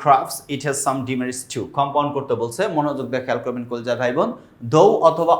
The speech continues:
although যুক্ত বাক্যকে যদি কখনো কম্পাউন্ড করতে বলে, তাহলে though অথবা although যুক্ত বাক্যকে প্রথমে লিখতে হবে, কমার পরিবর্তে but লিখতে হবে, আর কমা না থাকলে এমনি মাঝখানে but লিখতে হবে। দেখেন, though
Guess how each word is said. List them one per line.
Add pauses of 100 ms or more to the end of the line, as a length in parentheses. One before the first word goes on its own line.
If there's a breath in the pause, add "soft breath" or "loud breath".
although
যুক্ত (140)
বাক্যকে (120)
যদি
কখনো (100)
কম্পাউন্ড
করতে (100)
বলে, (460 loud breath)
তাহলে (140)
though (160)
অথবা (120)
although
যুক্ত (120)
বাক্যকে (100)
প্রথমে
লিখতে
হবে, (140)
কমার
পরিবর্তে
but
লিখতে
হবে,
আর
কমা
না
থাকলে (120)
এমনি
মাঝখানে
but
লিখতে
হবে। (600 soft breath)
দেখেন, (500)
though